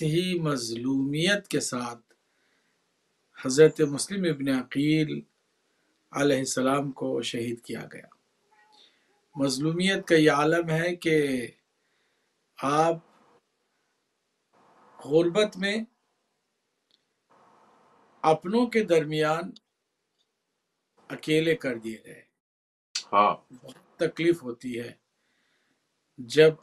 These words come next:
Speaker 1: अपनों के दरमियान कोई रहे और अकेला हो जाए।
Speaker 2: बेशक,
Speaker 1: दुनिया
Speaker 2: बेशक।
Speaker 1: ऐसी जालिम दुनिया के जिसमें वफा नाम की चीज़ नहीं है। और हज़रत मुस्लिम इब्न अकील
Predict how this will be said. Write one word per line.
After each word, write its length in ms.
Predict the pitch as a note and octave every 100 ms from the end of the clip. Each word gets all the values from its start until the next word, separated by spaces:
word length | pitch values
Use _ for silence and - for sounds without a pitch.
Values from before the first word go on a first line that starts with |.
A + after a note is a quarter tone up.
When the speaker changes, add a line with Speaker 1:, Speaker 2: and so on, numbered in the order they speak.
| -
Speaker 1:
अपनों 800 | - D#3 E3+ E3+ E3 E3 - _ _ -
के 100 | C#3+
दरमियान 680 | D3 D3 D3+ D#3 F3 F#3
कोई 220 | F3 E3 D#3+
रहे 260 | D3+ D#3+
और 260 | G#3 F#3+ F#3+
अकेला 480 | - - D#3 E3+ E3
हो 180 | B2
जाए। 240 | A#2 - - _ _ _ _ _ _ _
Speaker 2:
बेशक, 320 | G#2+ G#2 - A#2
Speaker 1:
दुनिया 460 | C#3 D#3+ F3+ F#3
Speaker 2:
बेशक। 300 | F3+ - -
Speaker 1:
ऐसी 340 | D3 D3 - D#3+
जालिम 540 | C3 C3+ C3 D3+ C#3+
दुनिया 420 | C3 B2+ C#3 D#3
के 220 | D#3 - C3
जिसमें 640 | B2+ A#2 - C#3 D3+ D#3
वफा 440 | C3+ B2 - C#3+
नाम 280 | E3 C3+ B2+
की 160 | B2 B2+
चीज़ 420 | - C3+ B2 A2+
नहीं 180 | A#2 A2+
है। 260 | B2 D3+ D#3+ _ _ _ _ _ _ _ _ _ -
और 300 | B2 B2 A#2+
हज़रत 320 | C3 C#3+ C#3
मुस्लिम 420 | C3+ C3+ - D#3+
इब्न 280 | C#3+ C3 C3
अकील 600 | B2 - D3+ D#3+ D3+ D3+